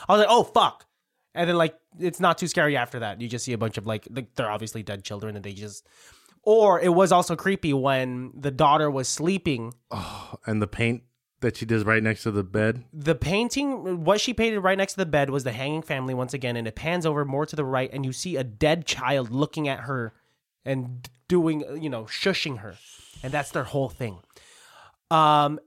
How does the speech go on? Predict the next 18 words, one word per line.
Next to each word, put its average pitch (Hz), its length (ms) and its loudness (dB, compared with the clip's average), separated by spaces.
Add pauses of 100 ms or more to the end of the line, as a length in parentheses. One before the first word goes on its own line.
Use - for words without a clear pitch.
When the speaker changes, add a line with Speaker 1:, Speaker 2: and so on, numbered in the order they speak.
Speaker 1:
at 185 180 4
that 196 160 6
point, 185 160 2
I - 20 4
was 165 80 2
like, 151 180 0
"Oh, 170 200 2 (120)
fuck." 160 300 2
And 160 140 -4
then 147 100 -6
the 139 80 -4
next 196 380 0
day, 131 420 0 (880)
uh, 135 220 -4
Deputy 156 400 -4
So-and-so 143 480 -2
comes 139 300 -2
over 110 400 -4